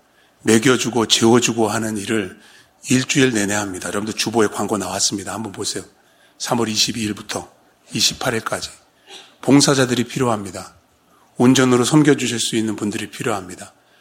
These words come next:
청소를 도와주실 수 있는 분들이 필요합니다. 음식을 만들어주고 서빙하실 수 있는 분들이 필요합니다. 노숙자들과 함께 교제 나누고 대화 나눌 사람들이 필요합니다. 작년에 보니까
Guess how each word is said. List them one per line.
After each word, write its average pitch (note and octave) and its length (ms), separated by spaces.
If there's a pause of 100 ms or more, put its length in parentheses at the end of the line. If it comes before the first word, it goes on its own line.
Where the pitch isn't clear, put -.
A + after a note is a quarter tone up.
(220)
청소를 F3+ 480
도와주실 B2+ 480
수 - 140
있는 A2 240
분들이 G2+ 480 (280)
필요합니다. F#2 600 (560)
음식을 B2+ 580
만들어주고 A2+ 600
서빙하실 F3+ 580
수 C#3+ 140
있는 C#3+ 220
분들이 B2+ 500 (480)
필요합니다. A2 720 (220)
노숙자들과 C#3 720
함께 C#3+ 480 (260)
교제 D3+ 300
나누고 C3 460
대화 C#3+ 300
나눌 D3+ 460 (380)
사람들이 B2+ 640
필요합니다. G2+ 640 (100)
작년에 A#2 380
보니까 A2 640